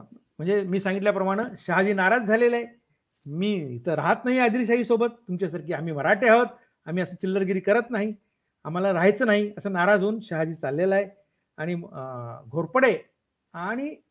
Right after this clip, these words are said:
भोसले यांच्यातला जो वाद आहे तो मिटवायचा प्रयत्न करतायत. हे दोन सरदार एकामेकात जर वाद करत असतील तर आपलं नुकसान होईल, म्हणून त्यांनी वाद करून कधी यांचे एरियाज त्यांच्याकडे द्यायचे, त्यांचे एरियाज त्यांच्याकडे द्यायचे, असं आलटापलटी करून त्यांनी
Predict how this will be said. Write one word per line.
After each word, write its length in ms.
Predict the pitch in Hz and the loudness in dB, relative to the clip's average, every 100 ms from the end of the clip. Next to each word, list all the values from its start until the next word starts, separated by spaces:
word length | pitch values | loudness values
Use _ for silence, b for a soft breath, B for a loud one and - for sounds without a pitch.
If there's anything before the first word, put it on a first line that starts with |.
| _ _ 196 | _ _ 0
भोसले 400 | 190 220 214 156 | 2 2 2 0
यांच्यातला 360 | 156 202 208 | -2 -4 -4
जो 160 | 226 233 | 0 0
वाद 340 | 202 240 277 | 2 0 2
आहे 120 | 190 139 b b _ | 0 0 b b _
तो 200 | 269 254 | -2 -2
मिटवायचा 480 | 233 226 240 277 285 | -2 -2 2 2 4
प्रयत्न 340 | 285 262 226 | 2 0 -2
करतायत. 360 | 262 226 208 180 185 | -2 -2 0 -2 -4
हे 80 | |
दोन 340 | 220 185 285 330 | -6 -6 -6 -6
सरदार 320 | 226 233 269 | -4 0 0
एकामेकात 460 | 254 254 254 - 247 | 0 0 -2 -2 -2
जर 140 | 226 247 b b b - | 0 -2 b b b 2
वाद 220 | 180 214 190 | 4 4 2
करत 200 | 220 220 | -2 -2
असतील 420 | 151 - 226 185 | -6 -6 -6 -2
तर 80 | 220 | -2
आपलं 260 | 190 214 208 | -2 -2 -4
नुकसान 340 | - - 254 | -6 -4 2
होईल, 280 | 214 170 123 b b _ | 4 4 0 b b _
म्हणून 260 | 170 220 262 - _ _ _ _ _ _ _ - | -4 -2 -2 -8 _ _ _ _ _ _ _ -2
त्यांनी 280 | 202 226 226 - | 0 0 -4 -2
वाद 240 | 170 208 214 | 4 4 4
करून 260 | 208 214 208 | 4 4 2
कधी 360 | 202 190 208 - _ _ _ _ _ | -2 -2 -6 -10 _ _ _ _ _
यांचे 340 | 147 165 220 208 | -6 0 4 6
एरियाज 240 | 202 208 | 6 2
त्यांच्याकडे 420 | 202 180 190 208 | 2 -2 0 2
द्यायचे, 360 | 208 202 196 196 | 4 4 2 -2
त्यांचे 300 | 190 175 214 | -2 0 2
एरियाज 200 | 208 202 | 2 2
त्यांच्याकडे 340 | 202 202 220 | -2 0 0
द्यायचे, 260 | 214 202 208 | 2 2 0
असं 160 | 190 220 | 0 2
आलटापलटी 500 | 185 220 208 196 233 | 2 2 0 -2 -2
करून 280 | 220 233 | 0 0
त्यांनी 580 | 233 _ _ - 240 285 | -4 _ _ -12 -10 -10